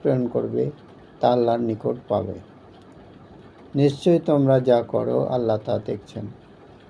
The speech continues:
সূরা বাকারা, আয়াত একশো দশ। অন্য আয়াতে বলা হয়েছে,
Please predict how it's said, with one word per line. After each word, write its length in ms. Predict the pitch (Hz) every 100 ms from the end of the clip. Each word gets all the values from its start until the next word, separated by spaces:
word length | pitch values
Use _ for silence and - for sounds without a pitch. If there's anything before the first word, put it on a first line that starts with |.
| - -
সূরা 260 | 143 131
বাকারা, 440 | 120 113 120 117 123
আয়াত 440 | 131 127 117 113
একশো 260 | 117 - 113
দশ। 240 | 104 - - - - - - - - - - - - - -
অন্য 280 | 131 151 170
আয়াতে 400 | 175 170 170 175
বলা 280 | 151 143 139
হয়েছে, 420 | 131 131 135 139